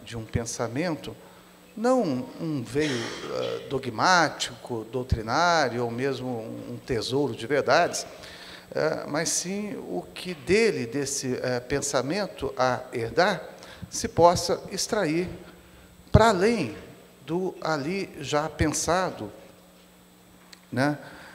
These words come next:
É, extrair dali insumos pro, ainda por pensar e o que nos põe, é, a pensar. Então, eu vou terminar minha com-, comunicação hoje aqui, é, sugerindo algo justamente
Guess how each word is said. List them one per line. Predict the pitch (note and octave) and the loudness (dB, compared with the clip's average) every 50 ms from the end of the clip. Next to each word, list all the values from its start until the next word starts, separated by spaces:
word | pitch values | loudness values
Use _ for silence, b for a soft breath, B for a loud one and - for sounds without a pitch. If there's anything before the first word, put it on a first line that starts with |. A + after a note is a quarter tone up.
| B - - | B -10 -6
É, | - B2+ B2+ B2+ B2 B2 A#2+ A#2+ A#2+ A#2 - - - - G#2 G#2 G#2 G#2 G#2+ - - - - - - - - - | -2 0 0 2 2 2 2 2 2 0 0 -2 -6 -8 -8 -8 -8 -8 -10 -10 -12 -14 -14 -16 -16 -16 -14 -8
extrair | - - - - F3 D#3+ C#3+ C3+ C#3+ D#3+ F3+ F3+ E3+ | -6 -6 -2 2 6 6 6 6 6 6 4 4 2
dali | - - D3 D3 C3 C3 C3 C#3 E3+ F#3 F#3 - - F3+ | 2 0 2 2 2 2 0 0 0 0 0 0 0 0
insumos | F#3+ - - - - A#3+ B3 A#3+ F#3+ C3+ - - - - - - - - - - | 0 0 2 4 6 8 8 8 8 6 2 0 -2 -2 -6 -8 -10 -12 2 4
pro, | - - - F#3 F#3+ - - - - - | 4 4 6 2 2 0 -6 -12 -12 -2
ainda | - D#3+ D#3+ E3 F#3+ A3 G3+ F3 D3 | 2 4 4 6 4 4 4 4 6
por | - - C3 | 8 8 8
pensar | - G3+ G#3+ G#3 G#3+ - - F3 F#3 G3 F#3 - - - | 8 8 6 6 6 6 6 6 6 6 4 -2 -8 -8
e | - F#3 F#3 | -4 0 0
o | F#3+ F#3 | 0 0
que | F#3 - - F#3 F3 - | -2 -4 -2 -2 -2 -2
nos | - F3+ G#3+ G#3 - - | 0 0 2 4 2 2
põe, | - - D3+ D#3 E3 E3+ E3+ D#3+ B B B B B B B B B B - | 2 2 2 4 4 2 0 -4 B B B B B B B B B B -2
é, | C#3+ C#3+ C#3 C#3 C#3 - - | 0 2 4 4 4 2 2
a | - D3+ D3+ | 2 2 2
pensar. | - - E3 E3 - - - - B2 A#2 A#2+ A#2 - - | 2 0 -2 0 -2 -2 0 2 2 2 2 0 -4 -8
Então, | - - - - G3+ G3+ G#3 G3 - - - - - | -10 -12 -8 -2 0 0 0 0 -4 -8 -12 -12 -6
eu | - E3 F3 F3 D#3 - - - - - | -4 -4 -2 -2 -4 -8 -12 -16 -14 -14
vou | - C3 B2+ E3 F3 | -10 0 2 2 4
terminar | - G3 D#3 B2 A#2+ C3+ C3 B2+ | 4 2 2 4 2 2 2 2
minha | B2 A#2 A#2 | 2 -2 -2
com-, | - C3+ A#2+ A#2+ - - - | -4 -6 -8 -8 -10 -14 -6
comunicação | - D3+ C3+ B2 A#2+ A#2+ A#2+ A#2+ B2+ A2 G2+ - - - C#3+ C3+ A#2+ A#2+ | -4 -2 -2 0 -2 -2 -2 0 0 0 0 -2 -4 -4 -4 -4 -2 -4
hoje | A#2+ A2+ G#2 G#2+ | -4 -4 -4 -6
aqui, | - - - G3 F3+ A#2+ - B B B B B B B B B B B B - | -6 -4 -2 -2 -2 -2 -4 B B B B B B B B B B B B -4
é, | B2+ C3 C3 C3 B2+ B2+ B2 G#2 | 0 2 2 4 4 2 2 0
sugerindo | - - - D#3+ C3+ D#3 D3+ C3 B2+ C#3 D#3 E3 D3+ D3+ D3 | -2 -2 -4 -2 0 0 0 2 2 0 0 0 0 2 4
algo | C#3+ D3 D#3 D3+ D#3 D#3 | 4 4 4 2 0 -2
justamente | C#3 E3 - - - F#3 E3+ E3 E3 F3 F3 - - - - F3+ E3+ | -2 -2 -2 2 2 2 2 2 0 0 -2 -2 -4 -4 -4 -4 -6